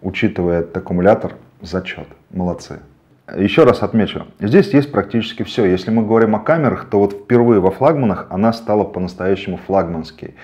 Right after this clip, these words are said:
Не секрет, что H T C снимали, у них были ультрапиксели, четыре ультрапикселя, отлично помню.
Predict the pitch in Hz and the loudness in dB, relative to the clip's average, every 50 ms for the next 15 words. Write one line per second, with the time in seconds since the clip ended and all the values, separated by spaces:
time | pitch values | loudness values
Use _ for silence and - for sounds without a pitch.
0 | - - - - 123 123 - 151 - 185 185 143 - - - - 120 113 104 104 | -20 -16 -6 -4 -4 -2 -2 -2 2 2 2 2 0 -4 0 2 4 6 6 4
1 | - - - 123 117 - - 190 180 156 - - 104 98 107 120 127 127 120 110 | 2 -2 -8 -8 -8 -4 -2 0 0 0 -2 -4 -4 0 2 4 4 4 4 4
2 | 101 87 76 - - - _ _ - 110 117 113 95 92 92 107 104 95 92 90 | 4 2 -2 -6 -16 -20 _ _ -2 2 2 2 2 2 0 2 4 4 4 4
3 | 92 107 113 110 - 92 - - 170 170 - - - 107 92 - - - - 113 | 4 4 2 0 -2 -8 0 4 4 4 4 2 -6 -6 -6 -8 -10 -6 -6 -4
4 | 98 95 92 92 92 92 - - 143 143 - - 90 92 - - - - - 95 | -2 -2 -4 -4 -6 -8 -2 -2 -4 -2 -2 -6 -6 -4 -4 -6 -6 -4 -6 -8
5 | - - 104 95 90 - - | -4 -2 -2 -2 -2 -4 -6